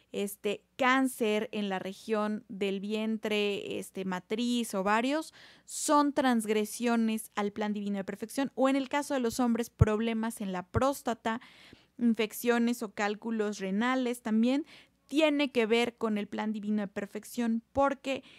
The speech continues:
el aparato reproductor es el encargado de gestar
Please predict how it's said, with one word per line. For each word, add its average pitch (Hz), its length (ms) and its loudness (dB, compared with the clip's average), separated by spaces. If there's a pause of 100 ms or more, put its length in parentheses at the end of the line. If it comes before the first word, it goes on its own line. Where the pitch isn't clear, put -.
(200)
el 262 120 4
aparato 262 380 2
reproductor 233 580 0
es 247 160 -4
el 226 100 -4
encargado 208 640 -2
de 208 260 0
gestar 233 1160 -4